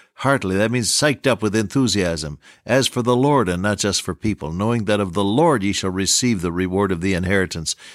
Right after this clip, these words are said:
for ye serve the Lord Christ." Do what you do today for Jesus,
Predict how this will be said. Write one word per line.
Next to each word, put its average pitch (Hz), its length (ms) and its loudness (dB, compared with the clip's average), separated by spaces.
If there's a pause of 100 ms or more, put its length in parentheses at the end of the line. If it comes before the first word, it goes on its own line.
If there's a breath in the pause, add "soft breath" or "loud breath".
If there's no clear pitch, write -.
(120 loud breath)
for - 140 -8
ye 107 260 2
serve 101 320 2
the 87 100 0
Lord 90 480 -2
Christ." 78 580 -2
Do 139 100 4
what 127 220 2
you 104 60 2
do 95 220 0
today 87 360 0
for 76 220 -4
Jesus, 71 640 -2